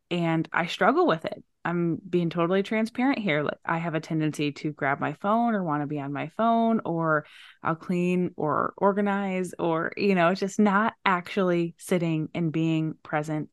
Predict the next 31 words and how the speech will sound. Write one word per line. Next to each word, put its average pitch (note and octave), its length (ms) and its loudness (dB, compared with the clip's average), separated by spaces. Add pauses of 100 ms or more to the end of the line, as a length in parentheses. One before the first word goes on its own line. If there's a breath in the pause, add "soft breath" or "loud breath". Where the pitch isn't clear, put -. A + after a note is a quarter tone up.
(100)
in D#3 320 -4 (380)
the D#3 80 -2
play E3 420 2
with F3 240 0
him. - 320 -4 (480 loud breath)
And F#3 200 2
so E3+ 420 2
I E3 120 -4
was D#3+ 200 -4
like, D#3+ 180 -6
"Man, E3 220 0
if D#3 120 -4
I'm F#3+ 140 4
struggling A3+ 380 2
with A3 120 2
this, G#3 320 6
I F3 120 -2
know E3 100 2
other G3+ 300 6
people G#3 320 2
probably F#3 400 2
are, E3+ 200 8
and D#3 240 0
Joy F#3 340 4
is F#3 100 0
the E3+ 60 -6
person F3 320 -4
to E3 60 -2
go D#3+ 180 2
to." - 260 -4
So E3 400 2